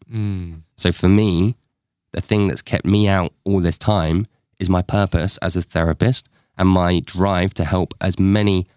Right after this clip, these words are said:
Speaker 2: high-functioning humans out of addiction as I possibly can. That is way more compelling than putting my nose in a bag of cocaine.
Speaker 1: Mm.
Speaker 2: That's my purpose. That's my mission. Like, you're building this podcast and you're building your platform. That's your
Speaker 1: Mm.
Speaker 2: purpose. You're, you've got a,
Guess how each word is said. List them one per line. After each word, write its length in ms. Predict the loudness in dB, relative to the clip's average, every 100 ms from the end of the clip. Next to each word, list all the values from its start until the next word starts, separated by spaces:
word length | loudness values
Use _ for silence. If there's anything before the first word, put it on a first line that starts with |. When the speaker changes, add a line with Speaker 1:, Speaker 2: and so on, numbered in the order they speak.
| _ -2
Speaker 2:
high-functioning 600 | -2 0 -4 -2 0 2
humans 540 | 2 2 2 0 -2 _ -4
out 180 | -4 -2
of 80 |
addiction 380 | -4 -4 -2 -2
as 80 | 0
I 80 | 0
possibly 420 | 0 -2 -2 -6
can. 380 | -2 -2 0 -4 _ _ _ -12
That 420 | -4 0 0 -2 -6 -20 _
is 160 | -2 0
way 260 | 2 2
more 220 | 4 2 2
compelling 640 | 2 2 2 2 0 -4 _ _ _ _
than 200 | -2 0
putting 260 | 0 0 0
my 100 | 2
nose 220 | 2 2
in 60 | 0
a 40 |
bag 220 | 0 -2
of 60 | -4
cocaine. 480 | -4 -2 -2 -4 -8 _ -10
Speaker 1:
Mm. 280 | -6 -4 -2
Speaker 2:
That's 260 | -2 0 0
my 140 | 0
purpose. 440 | 0 0 0 -4
That's 160 | -4 0
my 80 | 2
mission. 300 | 2 0 -2
Like, 220 | -2 0
you're 100 | 0
building 220 | 0 0
this 120 | -2
podcast 360 | -2 -2 0 -2
and 40 | 0
you're 100 | 0
building 240 | 0 2 0
your 140 | 0
platform. 480 | -2 -4 -6 -4 -2
That's 180 | -2 -4
your 100 | -2
Speaker 1:
Mm. 40 |
Speaker 2:
purpose. 460 | 0 0 0 -2 -2
You're, 160 | -4 -2
you've 120 | -2
got 140 | -2 -2
a, 280 | 0 0